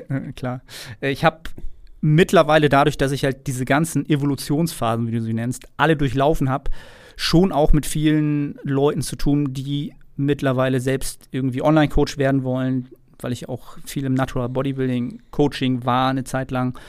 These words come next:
Da kommt ja oft dann irgendwann selbst so dieser Wunsch auf, man will selbst in dieses Coaching rein, diese Coaching, Personal Training Geschäftigkeit rein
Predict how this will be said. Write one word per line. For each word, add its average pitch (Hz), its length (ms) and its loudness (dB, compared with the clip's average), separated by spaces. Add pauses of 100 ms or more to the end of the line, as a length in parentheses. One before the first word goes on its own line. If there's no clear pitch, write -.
(420)
Da 117 60 -4
kommt - 280 0
ja 135 100 0
oft 143 220 2
dann 139 480 -2
irgendwann 135 300 0
selbst 135 340 -2
so 127 100 -4
dieser 123 560 -2
Wunsch 135 240 2
auf, 123 240 0
man 127 160 0
will 127 100 0
selbst 127 320 -2
in 131 80 0
dieses 117 140 -4
Coaching 120 400 -2
rein, 110 200 -8
diese 127 120 -14
Coaching, 120 460 -2
Personal 123 340 0
Training 113 260 -4 (1300)
Geschäftigkeit 123 760 0
rein 131 220 0